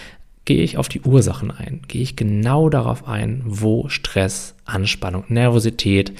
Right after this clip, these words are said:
und diese ganzen Dinge wirklich herkommen und was du machen kannst, um an den wirklichen Ursachen anzusetzen und so auch für Heilung und für mehr innere Freiheit, für mehr innere Weite,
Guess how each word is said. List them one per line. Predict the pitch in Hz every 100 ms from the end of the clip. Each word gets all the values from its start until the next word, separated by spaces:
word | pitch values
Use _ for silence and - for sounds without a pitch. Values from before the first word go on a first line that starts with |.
| - - -
und | 139 170
diese | -
ganzen | - 98 113 95
Dinge | 110 104 92 92
wirklich | 92 - -
herkommen | 104 127 - 92 95
und | - 95 107 - - - - - -
was | 117 92 -
du | 110 147 139 - -
machen | - 127 - -
kannst, | - 98 104 - - - - -
um | -
an | 110
den | 101 95
wirklichen | 90 101 110 104 101 - -
Ursachen | 151 190 95 - - -
anzusetzen | - 123 110 117 - - 156 156 - -
und | - 156 147 -
so | - 160
auch | - 135
für | - 131 127 131 - -
Heilung | - 127 127 - - 131 -
und | - 101
für | - - 117
mehr | 117 120 120
innere | 117 113 110 110 - -
Freiheit, | - - - 123 107 110 -
für | - 110
mehr | 101 101
innere | 107 98 87
Weite, | 92 98 110 104